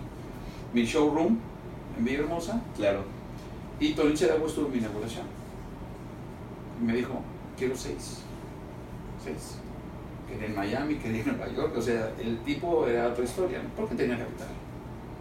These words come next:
Speaker 1: Pero cuando vio la fantasía, cuando vi-, sintió la experiencia, dijo, "De aquí, o sea, esto es". No sé si ustedes co-, conocen el, el, el bongo de, de, de los Estefan en Miami.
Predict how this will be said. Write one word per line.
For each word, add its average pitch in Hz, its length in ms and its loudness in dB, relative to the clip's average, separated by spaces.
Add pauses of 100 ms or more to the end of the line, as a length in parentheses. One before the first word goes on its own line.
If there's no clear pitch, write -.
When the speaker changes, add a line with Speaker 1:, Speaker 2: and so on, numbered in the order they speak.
(220)
Speaker 1:
Pero 113 140 -2
cuando 113 280 6
vio 131 140 6
la 160 120 6
fantasía, 151 520 0 (480)
cuando 101 260 -2
vi-, 101 180 -4
sintió 120 340 2
la 156 80 4
experiencia, 127 640 2 (1080)
dijo, 135 320 4 (460)
"De - 80 -4
aquí, 123 260 -4 (100)
o - 40 -6
sea, 113 200 -6
esto 113 360 -4
es". - 160 -8 (440)
No 285 100 4
sé 175 120 4
si 170 60 4
ustedes 170 220 2
co-, 160 280 2
conocen 147 500 4
el, 113 340 4
el, 120 500 6
el 117 180 6
bongo 123 480 6
de, 127 60 8
de, - 1040 0
de 123 60 -4
los - 200 -4
Estefan 120 560 2
en 101 160 0
Miami. 120 380 2